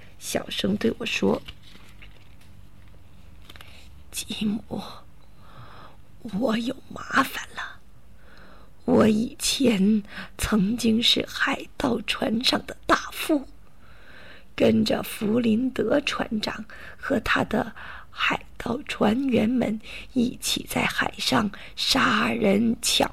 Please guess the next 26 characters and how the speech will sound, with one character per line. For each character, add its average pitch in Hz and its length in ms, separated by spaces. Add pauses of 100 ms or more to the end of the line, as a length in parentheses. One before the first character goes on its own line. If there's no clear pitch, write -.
货。 - 480 (1160)
现 - 400
在 - 340 (360)
弗 226 260
林 202 220
德 214 180
死 - 500
了， - 360 (760)
可 - 240
是 - 360 (300)
他 - 200
的 220 100
水 233 400
手 277 260
们 - 160 (360)
却 - 240
在 - 120 (140)
到 262 320
处 - 340
找 - 180
我， 233 340 (1040)
他 - 200
们 190 220
想 - 180 (140)
得 262 180
到 - 240